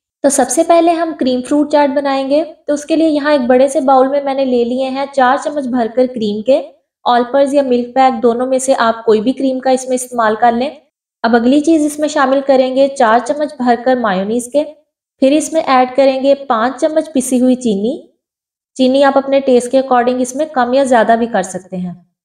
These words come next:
फिर इसमें शामिल करेंगे हाफ टी स्पून नमक, हाफ टी स्पून इसमें जाएगा काली मिर्च का powder।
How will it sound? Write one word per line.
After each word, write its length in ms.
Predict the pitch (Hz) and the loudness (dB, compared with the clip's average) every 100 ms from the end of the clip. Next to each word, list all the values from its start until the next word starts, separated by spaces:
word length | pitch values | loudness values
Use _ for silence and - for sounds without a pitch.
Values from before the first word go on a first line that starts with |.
| _ _ | _ _
फिर 120 | 269 285 | 2 2
इसमें 220 | 285 311 | 2 0
शामिल 320 | 302 285 285 | 0 2 2
करेंगे 400 | 285 285 269 269 269 | 2 2 2 0 0
हाफ 360 | 247 226 240 | 2 0 0
टी 120 | 294 285 | -2 -4
स्पून 300 | 285 294 285 | -4 -6 -2
नमक, 380 | 214 185 262 - _ _ _ _ _ _ _ _ _ _ _ _ _ _ _ _ _ _ _ _ | -2 -2 -4 -6 _ _ _ _ _ _ _ _ _ _ _ _ _ _ _ _ _ _ _ _
हाफ 280 | 240 247 254 | 0 0 0
टी 140 | 285 | -2
स्पून 240 | 285 285 285 | -2 -4 -4
इसमें 260 | 269 277 | -4 -2
जाएगा 320 | 262 247 233 247 | 2 2 2 0
काली 240 | 247 202 196 | 0 0 0
मिर्च 200 | 208 208 | -4 -4
का 100 | 233 | -2
powder। 440 | 233 226 226 277 | 0 0 0 -4